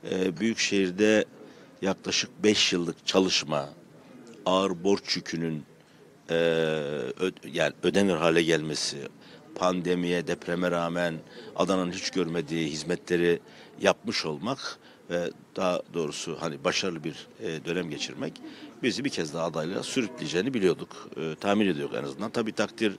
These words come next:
Sayın Genel Başkan'ındı, e, partinin yetkili kurullar-, kurullarındaydı. Onlar da, e, bizim gibi düşündüler. Yapılan araştırmalarda da, e, bizim durumumuzun iyi çıktığını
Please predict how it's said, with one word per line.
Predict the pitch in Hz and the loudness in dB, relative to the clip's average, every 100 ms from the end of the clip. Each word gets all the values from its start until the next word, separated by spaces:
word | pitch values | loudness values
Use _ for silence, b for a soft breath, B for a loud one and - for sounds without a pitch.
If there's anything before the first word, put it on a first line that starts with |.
| B B B | B B B
Sayın | - 101 104 | -4 0 2
Genel | 95 104 107 | 4 4 4
Başkan'ındı, | 87 - 69 69 65 98 - - B B B - - | 2 -2 -8 -12 -6 -4 -4 -8 B B B -10 2
e, | 98 92 90 - | 4 6 4 2
partinin | 92 90 87 90 | -2 0 -4 -4
yetkili | 90 107 110 | -2 0 2
kurullar-, | 90 78 76 76 | 2 -2 -2 -6
kurullarındaydı. | - 76 76 71 69 78 113 | -2 -2 0 -2 -4 -4 0
Onlar | 156 123 87 87 | 0 2 0 0
da, | 143 - B B B B - - 87 | -2 -6 B B B B -20 -10 -4
e, | 90 82 | -4 -4
bizim | 110 98 | -4 -6
gibi | 80 78 | -6 -6
düşündüler. | - 71 71 92 117 - - | -6 -8 -8 -8 -8 -10 -10
Yapılan | 101 101 92 | -6 -4 -2
araştırmalarda | 87 90 - 92 82 85 82 82 | 0 -2 -4 -8 -6 -4 -4 -4
da, | 82 76 B B B B - - | -4 -6 B B B B -18 -4
e, | 95 80 | -4 -2
bizim | 82 95 90 82 76 - 76 | 0 2 2 0 -4 -10 -4
durumumuzun | 87 87 85 82 80 85 82 - _ - | 0 0 0 -4 -4 -4 -4 -8 _ 0
iyi | 95 101 | 2 2
çıktığını | - - - - 73 71 | 0 -6 -6 -8 -8 -8